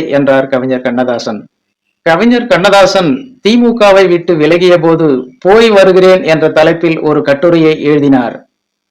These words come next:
தமிழில் தோன்றிய மிகச்சிறந்த அரசியல் கட்டுரைகளுள் ஒன்றாக அது போற்றப்படுகிறது. திருப்பாவை, திருவெம்பாவை போல கவிஞர் கண்ணதாசன் எழுதிய தைப்பாவை கவிதையும் பிரபலமானது. தை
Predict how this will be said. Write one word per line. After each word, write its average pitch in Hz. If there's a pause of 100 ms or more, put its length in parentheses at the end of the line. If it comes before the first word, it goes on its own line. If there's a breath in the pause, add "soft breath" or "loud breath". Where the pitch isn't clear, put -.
தமிழில் 226
தோன்றிய 175
மிகச்சிறந்த 190
அரசியல் 185
கட்டுரைகளுள் 165
ஒன்றாக 147
அது 139
போற்றப்படுகிறது. 131 (680)
திருப்பாவை, 190 (200)
திருவெம்பாவை 180
போல 160 (380)
கவிஞர் 196
கண்ணதாசன் 202
எழுதிய 170 (400)
தைப்பாவை 196
கவிதையும் 165 (180)
பிரபலமானது. 147 (500)
தை 170